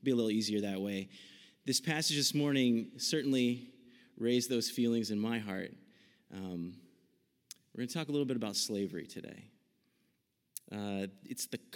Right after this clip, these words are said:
context that the passage sits in, though it's not the main point of the passage. The context is Paul is talking to a slave. This slavery,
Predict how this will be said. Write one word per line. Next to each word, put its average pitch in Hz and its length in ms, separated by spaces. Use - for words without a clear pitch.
context 175 800
that 101 140
the 101 60
passage 98 520
sits - 320
in, 98 260
though 113 120
it's 110 180
not 113 260
the 139 60
main 127 240
point 123 360
of 90 80
the 90 80
passage. 85 640
The - 40
context 160 800
is 110 180
Paul 147 300
is 139 120
talking 123 320
to 107 200
a 98 60
slave. 95 580
This - 440
slavery, 135 640